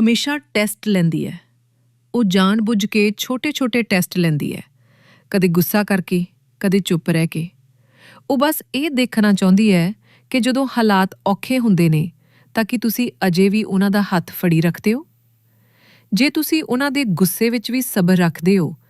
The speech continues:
ਤਾਂ ਤੁਸੀਂ ਉਹਨਾਂ ਦਾ ਦਿਲ ਜਿੱਤ ਲੈਂਦੇ ਹੋ। ਸਿੱਟਾ, ਔਰਤਾਂ ਨੂੰ ਸਮਝਣ ਲਈ ਦਿਮਾਗ ਨਹੀਂ, ਦਿਲ ਦੀ ਲੋੜ ਹੈ। ਜੇ ਤੁਸੀਂ ਉਹਨਾਂ ਦੀ ਇੱਜ਼ਤ ਕਰੋਗੇ, ਤਾਂ ਉਹ ਤੁਹਾਨੂੰ ਆਪਣੀ ਪੂਰੀ ਦੁਨੀਆ ਮੰਨ ਲੈਣਗੀਆਂ।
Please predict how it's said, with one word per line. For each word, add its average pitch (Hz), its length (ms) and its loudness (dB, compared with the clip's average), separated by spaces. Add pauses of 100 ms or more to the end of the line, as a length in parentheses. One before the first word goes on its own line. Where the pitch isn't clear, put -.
(260)
ਤਾਂ 202 100 -2
ਤੁਸੀਂ 196 380 -2
ਉਹਨਾਂ 190 220 2
ਦਾ 185 120 2
ਦਿਲ 165 360 2
ਜਿੱਤ 165 260 -2
ਲੈਂਦੇ 156 360 0
ਹੋ। - 80 -10 (1300)
ਸਿੱਟਾ, - 480 -4 (1120)
ਔਰਤਾਂ 208 420 0
ਨੂੰ 269 120 -6
ਸਮਝਣ 233 420 2
ਲਈ 240 180 0
ਦਿਮਾਗ 170 500 2
ਨਹੀਂ, 208 260 0 (520)
ਦਿਲ 190 360 4
ਦੀ 208 140 2
ਲੋੜ 160 280 -2
ਹੈ। - 180 -12 (760)
ਜੇ 226 160 0
ਤੁਸੀਂ 269 260 -2
ਉਹਨਾਂ 254 200 0
ਦੀ 254 80 0
ਇੱਜ਼ਤ 202 400 2
ਕਰੋਗੇ, 214 460 -2 (340)
ਤਾਂ - 80 -4
ਉਹ 214 160 0
ਤੁਹਾਨੂੰ 208 340 2
ਆਪਣੀ 190 260 2
ਪੂਰੀ 269 500 0
ਦੁਨੀਆ 185 420 4
ਮੰਨ 170 260 4
ਲੈਣਗੀਆਂ। 160 640 0